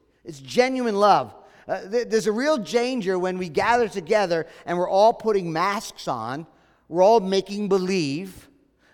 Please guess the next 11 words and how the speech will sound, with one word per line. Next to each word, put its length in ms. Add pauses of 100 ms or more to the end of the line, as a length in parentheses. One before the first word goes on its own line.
(180)
right? 300 (320)
Uh, 260
we're 160
all, 580
uh, 960
ha-, 300
have 180
this 240
fakeness 640
about 380
us. 560